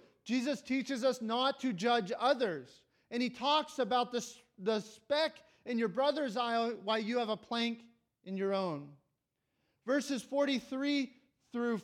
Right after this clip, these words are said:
forty-five talks about the tree and its fruit,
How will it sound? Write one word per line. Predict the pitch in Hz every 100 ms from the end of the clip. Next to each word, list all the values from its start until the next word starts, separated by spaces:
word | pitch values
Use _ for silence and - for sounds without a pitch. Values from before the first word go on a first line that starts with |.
| -
forty-five | 247 254 254 240 240 233 240 208 190
talks | 214 220 220
about | 226 185 214 208 190 - _ -
the | 202
tree | - 254 269 226 151 143 -
and | 185
its | 175 175
fruit, | - 202 190 -